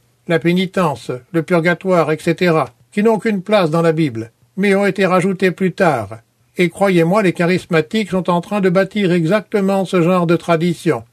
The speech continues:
Je pense vous avoir dit qu'ils utilisent la phrase « touché par l'esprit ». Je parlais cette semaine à quelqu'un qui est très impliqué dans cette situation.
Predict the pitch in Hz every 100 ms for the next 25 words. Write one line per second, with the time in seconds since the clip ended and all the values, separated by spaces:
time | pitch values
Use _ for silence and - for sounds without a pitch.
0 | _ _ 180 180 208 208 190 185 196 190
1 | 170 185 160 175 165 185 196 190 180 180
2 | 165 - 156 127 120 127 202 190 - 190
3 | 185 180 185 175 - 208 170 127 _ _
4 | 156 180 170 151 156 220 190 165 156 143
5 | 196 185 156 151 135 - 143 220 180 156
6 | - 208 196 185 202 185 220 180 156 151
7 | 170 165 175 160 185 185 175 165 190 165